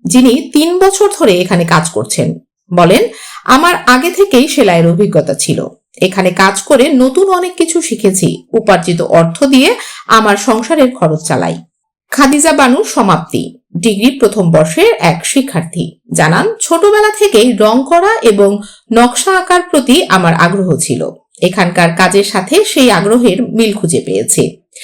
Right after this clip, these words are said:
পড়াশোনার পাশাপাশি আমি নিজের হাত খরচ চালানোর জন্য এখানে কাজ করি।" রিয়া রানী নামে এক নতুন কর্মী বলেন, "আমি শাবানার গল্প শুনে এখানে এসেছি। তার কাজ আমাকে অনুপ্রাণিত করেছে।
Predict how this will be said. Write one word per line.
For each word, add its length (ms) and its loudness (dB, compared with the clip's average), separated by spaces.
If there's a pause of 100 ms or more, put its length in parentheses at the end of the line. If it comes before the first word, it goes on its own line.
(260)
পড়াশোনার 480 2
পাশাপাশি 560 0
আমি 220 2
নিজের 360 2
হাত 280 -4
খরচ 360 -2
চালানোর 380 0
জন্য 260 0
এখানে 440 0
কাজ 240 -4
করি।" 380 -8 (360)
রিয়া 380 4
রানী 260 2
নামে 280 2
এক 300 0
নতুন 400 2
কর্মী 300 0
বলেন, 420 2 (160)
"আমি 240 2
শাবানার 560 0
গল্প 320 2
শুনে 260 2
এখানে 460 0
এসেছি। 640 -4 (340)
তার 180 2
কাজ 360 0
আমাকে 420 2
অনুপ্রাণিত 540 2
করেছে। 600 -2